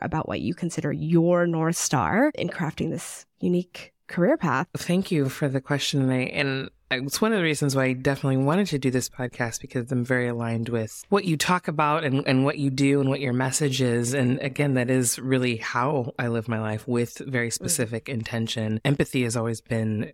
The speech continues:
Speaker 2: kind of, I guess that would be my North Star, has been what informs me in everything that I do in order to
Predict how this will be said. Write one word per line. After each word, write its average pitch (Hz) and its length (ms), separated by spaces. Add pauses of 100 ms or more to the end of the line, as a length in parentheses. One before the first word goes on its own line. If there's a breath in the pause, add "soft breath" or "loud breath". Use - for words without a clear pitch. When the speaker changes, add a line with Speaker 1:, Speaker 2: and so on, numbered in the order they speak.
(160)
Speaker 2:
kind 120 300
of, 113 240
I 127 80
guess 127 220
that 120 160
would 123 160
be 117 100
my 107 140
North 107 280
Star, 113 380
has 110 160
been 110 320
what 135 260
informs 123 640
me 113 160
in 107 80
everything 107 460
that 104 100
I 101 140
do 107 600
in 113 140
order 117 340
to 107 720